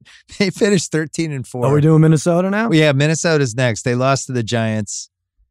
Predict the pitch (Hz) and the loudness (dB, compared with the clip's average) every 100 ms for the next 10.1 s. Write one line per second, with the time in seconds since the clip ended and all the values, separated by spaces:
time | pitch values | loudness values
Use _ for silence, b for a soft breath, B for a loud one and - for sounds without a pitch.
0 | _ - 127 117 110 117 123 113 110 107 | _ -4 -2 0 2 0 0 0 2 2
1 | 107 101 101 120 104 104 101 95 98 92 | 0 -2 -4 -4 -4 -4 -6 -6 -6 -6
2 | 95 95 - 92 87 92 90 - 90 87 | -6 -6 -8 -10 -8 -6 -8 -8 -10 -8
3 | 107 92 139 147 139 110 120 110 101 104 | -6 -4 -2 0 0 -2 -2 -2 -4 -6
4 | 92 87 - - 123 160 170 185 175 151 | -6 -10 -10 -4 0 0 2 2 2 0
5 | 151 127 107 - 123 117 113 113 - 113 | 0 -2 -2 -4 -4 -2 0 -2 -2 -4
6 | 107 - 104 107 151 123 117 120 104 110 | -4 -6 -6 -2 0 0 0 -2 0 -2
7 | 104 101 98 - 101 92 - 147 139 - | -2 -4 -6 -6 -6 -8 -10 -10 -10 -6
8 | 147 135 120 101 170 233 214 214 170 160 | -2 -2 -2 -2 -2 2 2 2 2 2
9 | 165 175 180 170 160 151 147 147 180 151 | 0 2 2 2 2 2 2 2 2 2
10 | 147 | 0